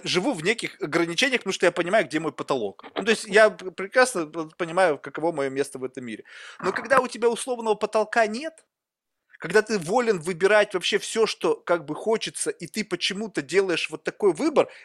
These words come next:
мне любопытно. То есть получается так. Вот, э, кстати, вот тоже недавний разговор на тему, а,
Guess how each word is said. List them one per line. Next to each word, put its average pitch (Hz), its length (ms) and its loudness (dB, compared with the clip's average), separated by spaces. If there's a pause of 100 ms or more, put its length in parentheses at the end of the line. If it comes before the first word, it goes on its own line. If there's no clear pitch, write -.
мне 165 440 0 (300)
любопытно. 135 640 0 (280)
То 160 80 2
есть - 100 -2
получается 202 480 2
так. 135 140 2
Вот, 302 260 2
э, 202 200 6
кстати, 185 280 2
вот 175 160 -8
тоже 240 220 -2
недавний 175 340 2
разговор 151 420 0
на 135 80 -4
тему, 170 340 0 (280)
а, 120 340 4